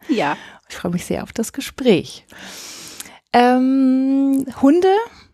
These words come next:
Speaker 2: ist ja schon gleich mal ein super Einstiegsthema, ähm, und das ist wahrscheinlich liegt Lotte auch deswegen so dicht dabei,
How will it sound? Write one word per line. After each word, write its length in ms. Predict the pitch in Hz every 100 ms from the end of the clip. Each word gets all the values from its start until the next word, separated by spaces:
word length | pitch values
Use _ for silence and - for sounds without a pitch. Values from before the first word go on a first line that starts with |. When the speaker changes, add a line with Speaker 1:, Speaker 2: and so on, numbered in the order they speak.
| _ _ -
Speaker 2:
ist 120 | -
ja 80 | 220
schon 260 | 233 208
gleich 260 | 202 196 214
mal 100 | 226
ein 100 | 208
super 300 | 196 233 254
Einstiegsthema, 1120 | - 208 220 240 233 - 226 233 233 247 277 285
ähm, 360 | 196 196 190 196
und 180 | 196
das 140 | 185 -
ist 140 | 185
wahrscheinlich 420 | 190 - 180 180
liegt 160 | - -
Lotte 200 | - -
auch 80 | -
deswegen 400 | 196 - 247 214
so 100 | 208
dicht 240 | 214 -
dabei, 400 | 190 180 170 175